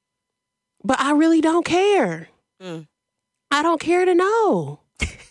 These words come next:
Speaker 1: So please, y'all, please keep your business to yourself.
Speaker 2: Mm-hmm.
Speaker 1: Okay, in relation to just strangers and coworkers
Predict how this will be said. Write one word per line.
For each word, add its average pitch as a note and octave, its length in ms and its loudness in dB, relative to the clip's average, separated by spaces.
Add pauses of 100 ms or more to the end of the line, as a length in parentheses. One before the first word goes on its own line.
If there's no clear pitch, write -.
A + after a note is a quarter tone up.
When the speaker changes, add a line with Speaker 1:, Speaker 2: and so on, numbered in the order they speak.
(1500)
Speaker 1:
So A#3+ 80 -2
please, G3+ 400 -2
y'all, C#3 440 -6 (1400)
please B3+ 640 0 (840)
keep - 260 -4
your E3 100 0
business D3+ 840 -4 (680)
to F#3+ 600 -4
yourself. D3 1200 -6 (100)
Speaker 2:
Mm-hmm. D#3 340 -12 (840)
Speaker 1:
Okay, D3+ 580 -2
in F#3 200 2
relation F#3 500 0
to E3+ 180 0
just D#3 340 -4
strangers D3 1040 -2
and B2 320 -14 (580)
coworkers F#3 800 0